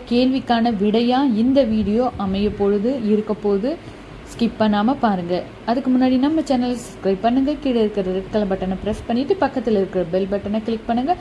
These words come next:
அப்பதான் நான் போடுற வீடியோ உங்களுக்கு நோட்டிஃபிகேஷனா வரும். வாங்க வீடியோக்குள்ள போகலாம். Hi friends, welcome back to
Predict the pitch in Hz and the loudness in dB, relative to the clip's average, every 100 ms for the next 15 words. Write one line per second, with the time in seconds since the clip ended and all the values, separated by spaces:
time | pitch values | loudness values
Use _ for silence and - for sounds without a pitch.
0 | - - - 254 262 302 311 277 254 220 | -6 -16 -4 0 2 4 4 2 4 2
1 | 202 202 202 233 440 415 294 269 - 196 | 2 0 0 2 2 2 2 2 -2 -4
2 | 202 220 202 - 185 214 240 226 175 170 | -2 -2 -2 -4 -2 0 0 0 0 0
3 | 185 247 294 311 311 311 294 285 269 262 | 0 2 0 0 0 0 0 0 0 2
4 | 254 247 392 359 349 285 254 226 233 247 | 2 2 4 4 4 4 4 2 0 2
5 | 254 240 247 - 381 | 2 4 2 6 8